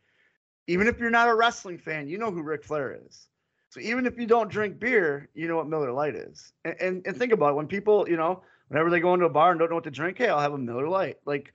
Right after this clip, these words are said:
we get spoiled 'cause we're from Milwaukee, but now that I'm in, you know, other places,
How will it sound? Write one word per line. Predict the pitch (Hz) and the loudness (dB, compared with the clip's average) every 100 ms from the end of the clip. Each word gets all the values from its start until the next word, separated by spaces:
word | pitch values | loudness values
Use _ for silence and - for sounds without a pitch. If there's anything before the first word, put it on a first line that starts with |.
| _ | _
we | 170 | 2
get | 214 220 | 4 2
spoiled | - 165 165 160 | 0 2 2 2
'cause | 156 | -4
we're | 139 | -6
from | 143 156 | -6 -4
Milwaukee, | 147 123 160 202 156 | -2 2 2 2 -2
but | 127 | -8
now | 110 143 | -2 0
that | 170 143 | 0 0
I'm | 165 | -2
in, | 160 - _ | -4 -10 _
you | 165 | -6
know, | 139 | -4
other | 156 147 | -2 -4
places, | 127 143 165 - 220 - | -2 -2 -2 -2 -6 -8